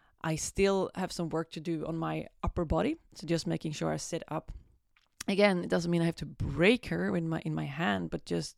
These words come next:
sit up in the combinations and make sure, keep my eye up, keep my body up to give her some chance to really jump herself out of it, to ensure that she doesn't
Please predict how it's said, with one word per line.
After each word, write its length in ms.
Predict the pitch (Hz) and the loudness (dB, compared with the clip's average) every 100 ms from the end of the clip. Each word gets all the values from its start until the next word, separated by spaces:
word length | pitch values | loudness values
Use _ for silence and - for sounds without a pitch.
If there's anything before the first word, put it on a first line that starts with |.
| _ | _
sit 500 | - - - - 180 | -18 -14 -8 0 0
up 280 | 175 170 - - | 2 -2 -2 -6
in 120 | 175 | -4
the 80 | 160 | -4
combinations 800 | - 160 160 160 160 - 170 160 | -4 -4 -2 -2 -4 -2 -4 -2
and 140 | 160 160 | -4 -4
make 140 | 160 | -6
sure, 400 | - 170 160 156 - - - | -6 -2 0 -2 -6 -20 -14
keep 180 | 165 160 | -12 -10
my 160 | 151 | -8
eye 180 | 156 156 | -6 -4
up, 180 | 160 - | -4 -6
keep 200 | - - | -10 -8
my 80 | 156 | -8
body 340 | 139 160 156 | -6 -6 -6
up 320 | - 151 - - _ | -6 -6 -6 -10 _
to 80 | 151 | -12
give 220 | 143 160 | -6 -6
her 220 | 127 160 170 | -4 -6 -4
some 320 | 170 160 - - - | -4 -8 -10 -14 -6
chance 320 | 170 165 - | -2 -2 -4
to 120 | 165 | -6
really 320 | 151 160 156 - - | -4 -4 -4 -8 -4
jump 240 | 170 156 | 0 0
herself 300 | 165 - 156 - | 0 -2 -4 -2
out 200 | 156 156 | -2 0
of 100 | 147 | -2
it, 160 | - | -4
to 200 | - 160 139 - | -8 -14 -14 -6
ensure 400 | 156 - - 156 | -6 -4 -2 -2
that 100 | 127 | -4
she 120 | - | -8
doesn't 440 | 143 151 160 147 | -6 -6 -6 -8